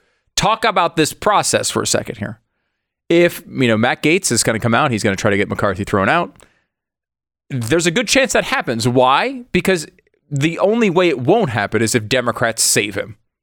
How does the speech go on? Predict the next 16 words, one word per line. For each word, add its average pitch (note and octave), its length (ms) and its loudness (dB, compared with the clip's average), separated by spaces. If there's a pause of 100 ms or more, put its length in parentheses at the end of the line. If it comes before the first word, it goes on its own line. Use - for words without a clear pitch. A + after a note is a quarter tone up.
(120)
So - 100 0
the C#3+ 100 0
Democrats E3+ 640 0
then C3+ 120 0
have B2+ 160 -6
to - 80 -2
make A#2+ 140 0
a - 40 -8
calculation. A2 680 -2 (300)
Either F#3 480 0 (520)
they C3+ 240 2
want C#3+ 340 2 (840)
Kevin D3 260 0
McCarthy D3+ 400 0
to F3+ 140 0
stay, F3 680 0